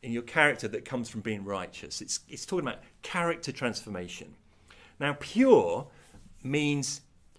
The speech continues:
sincere. It means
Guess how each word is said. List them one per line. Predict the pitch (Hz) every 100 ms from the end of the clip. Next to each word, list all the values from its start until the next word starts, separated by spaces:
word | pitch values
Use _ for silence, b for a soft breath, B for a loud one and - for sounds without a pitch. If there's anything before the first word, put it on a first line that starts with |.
| - - -
sincere. | - - 165 139 - 190 127 82 73 - _ _ _ _ _ _ _ - - -
It | 139 139
means | 127 117 -